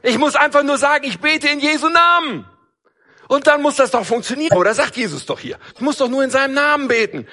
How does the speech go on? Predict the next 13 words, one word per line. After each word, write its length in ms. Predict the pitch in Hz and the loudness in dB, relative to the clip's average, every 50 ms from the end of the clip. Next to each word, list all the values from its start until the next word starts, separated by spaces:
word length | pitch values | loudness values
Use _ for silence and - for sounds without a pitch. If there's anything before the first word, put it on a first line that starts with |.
| - - | -8 -4
Also 220 | - 247 226 226 | -4 -4 -2 -2
sage 200 | 196 247 247 220 | 0 0 0 0
ich 60 | 208 | 0
jetzt 160 | 175 220 208 - | -2 -2 -2 0
bei 80 | 233 | -2
jedem 300 | 214 196 247 262 269 247 | -2 -2 -2 -4 -2 -2
Gebet, 420 | 226 220 208 220 226 233 226 - - - - - | -2 0 0 0 0 0 -2 -4 -10 -18 -18 -18
„Ich 100 | - - | -12 -6
bete 300 | - 233 240 - - 208 | -4 -4 -4 -4 -4 -6
in 100 | 180 170 | -6 -4
Jesu 320 | 165 233 262 254 196 233 | -4 -4 -4 -4 -4 -2
Namen.“ 400 | 233 240 240 240 208 156 123 107 92 - - _ _ _ _ _ _ _ _ _ _ _ _ _ _ _ _ _ _ _ _ _ _ _ _ _ _ _ _ _ _ _ _ _ _ - | 0 2 2 2 0 0 -4 -10 -18 -20 -20 _ _ _ _ _ _ _ _ _ _ _ _ _ _ _ _ _ _ _ _ _ _ _ _ _ _ _ _ _ _ _ _ _ _ -6
Ehrlich? 420 | - 160 196 - 226 - - - | -6 -4 -6 -6 -10 -12 -18 -20